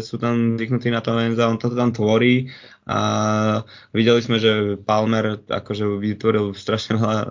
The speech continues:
mm, šancí a takto, ale že akože nevieme, nikdy už to nevieme späť, ale že zrazu, keď odíde takýto hráč, asi podľa mňa najdôležitejší pre Chelsea,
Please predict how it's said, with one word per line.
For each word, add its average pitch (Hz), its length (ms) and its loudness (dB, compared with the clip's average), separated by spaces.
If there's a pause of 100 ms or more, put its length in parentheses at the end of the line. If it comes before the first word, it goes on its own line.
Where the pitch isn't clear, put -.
(120)
mm, 104 380 -4
šancí 110 560 2
a 107 80 0
takto, 117 480 0 (320)
ale 107 480 2
že 113 180 4 (720)
akože 110 320 0
nevieme, 117 480 4
nikdy 113 360 2
už 107 140 -4
to 117 120 -2 (260)
nevieme 110 320 0
späť, 120 400 2
ale 117 200 4
že 117 360 4
zrazu, 117 400 0
keď 127 320 -2
odíde 123 280 0
takýto 127 320 -2
hráč, 120 500 -2
asi 107 360 -6
podľa 110 240 -6
mňa 113 100 -4 (100)
najdôležitejší 113 540 -2
pre 110 120 -2
Chelsea, 117 560 -2